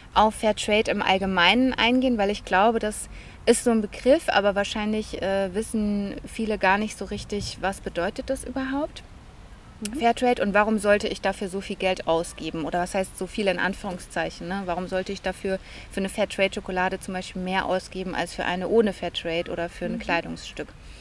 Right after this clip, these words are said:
Speaker 1: Ähm, ja, magst du, magst du darüber mit mir sprechen
Speaker 2: Mhm.
Speaker 1: erstmal?
Speaker 2: Na
Speaker 1: Also
Speaker 2: klar.
Speaker 1: was bedeutet Fairtrade?
Speaker 2: Mhm. Ja, Fairtrade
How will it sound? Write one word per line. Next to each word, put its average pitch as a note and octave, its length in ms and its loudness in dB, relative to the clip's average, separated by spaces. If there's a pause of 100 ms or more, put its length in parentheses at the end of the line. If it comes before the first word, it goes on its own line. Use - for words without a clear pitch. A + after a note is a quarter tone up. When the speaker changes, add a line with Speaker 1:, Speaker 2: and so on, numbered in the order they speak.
(540)
Speaker 1:
Ähm, G3 540 0 (600)
ja, F3 280 2 (100)
magst G3+ 360 -6
du, G#3+ 240 -2
magst - 300 -8
du G3 60 -8
darüber A#3 560 0
mit G3+ 240 -6
mir G#3 120 -4
sprechen B3 340 -4
Speaker 2:
Mhm. B3+ 100 -2
Speaker 1:
erstmal? C4+ 320 -4
Speaker 2:
Na A#3 60 2
Speaker 1:
Also G3+ 120 -2
Speaker 2:
klar. F#3+ 140 2
Speaker 1:
was - 80 -4
bedeutet G3 500 -2
Fairtrade? A3+ 840 -4
Speaker 2:
Mhm. B3 200 -4 (600)
Ja, A3 160 6
Fairtrade B3 540 6